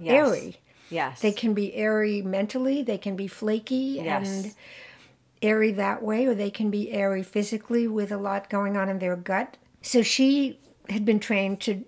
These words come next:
Speaker 2: you know, look at somebody and know this. So that was one surprise, and I was helped enormously. As a Western doctor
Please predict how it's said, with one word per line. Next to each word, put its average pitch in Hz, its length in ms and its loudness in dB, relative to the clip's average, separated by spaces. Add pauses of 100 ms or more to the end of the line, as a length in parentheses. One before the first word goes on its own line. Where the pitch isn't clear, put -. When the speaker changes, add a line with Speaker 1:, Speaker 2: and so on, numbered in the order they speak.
Speaker 2:
you 214 140 -2
know, 196 120 2
look 226 220 0
at 269 120 -2
somebody 190 400 -2
and 190 160 -2
know 233 240 -2
this. - 360 -10 (520)
So - 160 0
that 311 280 2
was 240 260 6
one 214 380 0
surprise, 196 840 -4
and 220 340 0 (320)
I 240 120 6
was 254 180 4
helped 262 280 2
enormously. 214 840 -2 (340)
As 269 280 4
a 240 100 2
Western 254 520 2
doctor 208 580 -2